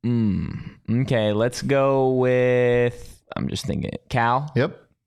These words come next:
Speaker 2: One more.
Speaker 1: One more. Okay, I'm gonna give you the teams I'm in between here.
Speaker 2: Okay.
Speaker 1: I'm in between, um, oh God, Oregon State.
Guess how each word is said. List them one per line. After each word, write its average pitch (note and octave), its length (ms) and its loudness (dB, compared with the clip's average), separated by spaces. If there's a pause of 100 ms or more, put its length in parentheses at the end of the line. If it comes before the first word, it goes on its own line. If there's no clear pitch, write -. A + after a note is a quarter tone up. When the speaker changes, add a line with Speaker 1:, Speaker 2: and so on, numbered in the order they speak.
(180)
Speaker 2:
One C#3 140 -4
more. A#2 180 0 (380)
Speaker 1:
One C3 340 0
more. G2 480 -2 (2250)
Okay, G2 200 -2
I'm F2 100 2
gonna A2 120 2
give C3 140 0
you C3+ 40 0
the B2+ 100 2
teams A#2 280 0
I'm G#2 120 0
in A2 140 2
between F#2 360 0
here. F#2 200 -2
Speaker 2:
Okay. A2 240 0 (680)
Speaker 1:
I'm G#2 220 0
in B2+ 180 2
between, A2+ 840 0 (1120)
um, F2+ 680 -2 (1400)
oh - 320 -10
God, - 400 -12 (2000)
Oregon C3 300 0
State. - 520 -2